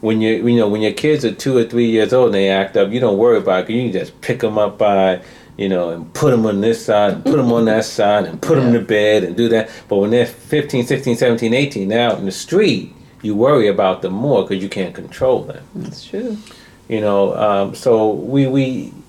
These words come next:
Speaker 1: a, a lot of our worry is rooted in a lack of control, right? When you, when, you know, your spouse, you know what I mean? You can't control them.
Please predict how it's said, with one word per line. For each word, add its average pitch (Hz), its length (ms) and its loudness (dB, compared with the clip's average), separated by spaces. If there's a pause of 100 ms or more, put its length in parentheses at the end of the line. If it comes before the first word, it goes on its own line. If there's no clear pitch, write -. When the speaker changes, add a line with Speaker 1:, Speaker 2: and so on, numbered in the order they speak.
(180)
Speaker 1:
a, 160 220 2 (200)
a 117 120 0
lot 151 260 4
of 165 140 2
our 104 500 4
worry 92 960 0 (840)
is 104 260 -2
rooted 110 520 0
in 95 160 0
a 90 80 -2
lack 90 400 0
of - 160 -8
control, 113 640 -2 (1040)
right? 92 420 -4
When 95 240 -2
you, 131 300 4
when, 107 320 -4
you 104 80 -6
know, 92 220 -6
your 95 260 -6
spouse, 98 800 -4 (400)
you 95 120 -8
know 95 120 -2
what 101 100 2
I 98 60 0
mean? 98 160 -4
You 98 140 -4
can't 117 360 0
control 107 760 0
them. 87 320 -10